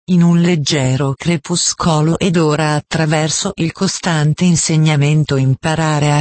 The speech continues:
conoscere il beneficio dei raggi di luce, finché loro stesse non sono colme di desiderio per la luce e prendono parte con fervore a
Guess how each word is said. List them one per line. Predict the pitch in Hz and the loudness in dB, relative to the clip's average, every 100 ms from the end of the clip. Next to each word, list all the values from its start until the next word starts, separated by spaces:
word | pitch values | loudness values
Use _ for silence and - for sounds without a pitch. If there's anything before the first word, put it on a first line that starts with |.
| - | 0
conoscere | 175 170 135 120 165 170 202 | 0 2 2 0 -2 -2 0
il | 175 | 0
beneficio | 156 156 160 156 185 180 - 170 | 2 2 0 0 0 0 0 -2
dei | 147 151 151 | -2 0 0
raggi | 160 156 156 180 143 | 0 0 2 2 2
di | 135 | 0
luce, | 131 131 - 156 156 - _ _ | 0 -2 -2 -4 -6 -10 _ _
finché | - - 170 - 214 | -12 -2 0 0 -2
loro | 165 160 156 | 0 0 0
stesse | 139 - 170 147 - - 156 | -2 -4 -4 -2 -2 -2 0
non | 160 165 | 2 2
sono | - 196 190 202 | 0 0 0 -2
colme | - 220 226 214 170 | -2 -2 0 2 0
di | 175 | 0
desiderio | 151 151 165 147 165 175 196 | 0 0 2 2 2 0 0
per | - 175 | -2 -2
la | 160 160 | 0 2
luce | 143 147 - - | 0 0 -2 -2
e | 175 | -2
prendono | - 190 180 160 151 151 147 156 | -4 -2 0 2 2 2 0 0
parte | 190 180 - - | 0 0 -2 -4
con | 180 170 156 | -4 0 0
fervore | - 165 156 190 185 165 | 0 -2 -2 -2 0 0
a | 147 | 0